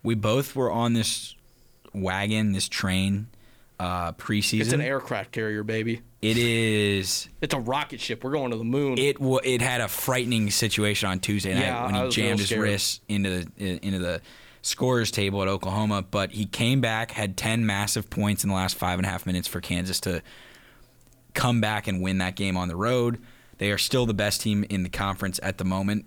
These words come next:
Speaker 1: in terms of the standings. Um, we will see in a couple weeks' time what them and Baylor look like. I wanna see what Baylor,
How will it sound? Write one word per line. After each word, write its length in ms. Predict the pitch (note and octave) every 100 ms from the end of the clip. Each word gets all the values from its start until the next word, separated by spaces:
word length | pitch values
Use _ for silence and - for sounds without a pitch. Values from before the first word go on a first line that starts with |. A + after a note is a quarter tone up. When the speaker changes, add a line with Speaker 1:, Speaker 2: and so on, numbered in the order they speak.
| -
Speaker 1:
in 120 | G2+
terms 240 | G2+ F#2+
of 60 | F2+
the 60 | E2+
standings. 640 | - G2 G2 G2 - - -
Um, 500 | E2 E2 D#2+ D#2 E2 - _ _ - - F2+
we 160 | F2+ F2+
will 240 | F2 F2 - -
see 260 | - G#2+ G2
in 40 |
a 60 | F#2
couple 260 | F#2+ F2+
weeks' 500 | F2+ F2+ - - - - - _ - -
time 560 | - F2+ E2 E2 F#2 - - _ _ - -
what 320 | F#2 F2+ -
them 160 | F#2 F2
and 140 | E2+
Baylor 260 | F2 F2+ F2+
look 180 | F2+
like. 240 | F2 G2 G2
I 40 |
wanna 200 | F#2 F2+
see 140 | - F2+
what 180 | E2+
Baylor, 360 | - E2+ F2 D#2+